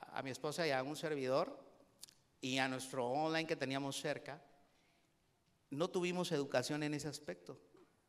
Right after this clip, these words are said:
Hasta que nos conectamos al sistema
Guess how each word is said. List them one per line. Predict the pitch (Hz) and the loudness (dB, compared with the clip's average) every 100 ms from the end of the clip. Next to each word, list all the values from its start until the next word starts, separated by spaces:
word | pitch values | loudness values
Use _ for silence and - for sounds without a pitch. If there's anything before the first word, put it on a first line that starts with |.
| _ _ _ _ _ _ _ _ - | _ _ _ _ _ _ _ _ 6
Hasta | 143 - - 151 | 6 6 6 4
que | - 147 | 6 6
nos | 147 147 | 8 6
conectamos | 156 147 143 - 170 185 220 269 - - - | 4 4 4 2 6 6 6 2 0 -4 0
al | 127 | 0
sistema | - 117 - 123 113 - | 0 -4 -4 -4 -6 -8